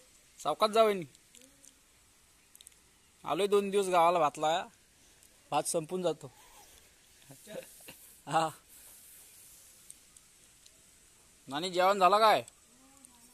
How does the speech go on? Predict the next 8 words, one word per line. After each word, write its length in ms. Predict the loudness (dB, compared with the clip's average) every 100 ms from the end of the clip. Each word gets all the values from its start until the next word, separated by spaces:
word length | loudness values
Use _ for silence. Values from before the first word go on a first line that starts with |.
| -20 _ _ _ _ _ -20 -16
ओके. 500 | -16 -14 -2 0 0 -2 -16 _ _ _ _ -20 -20 -20 -20 -20 -20 _ _ _ -6
हा 200 | 2 2
नो. 320 | 4 6 6 4 -2 _ _ _ -20 -20 -20 _ _ _ _ -20 -20 -18
बराव 200 | -4 0
ना? 200 | 4 4 4 -2 -20 -20 -20 -20 -20 -20 -20 -20 -20 -20 -20 -20 -20 -20 -20 -20 -20 -20 _ _ -20 -20 _ _ -14
आलोय 260 | -8 -4 0
मालवणीला. 640 | 2 6 6 4 2
<laughs> 60 | 0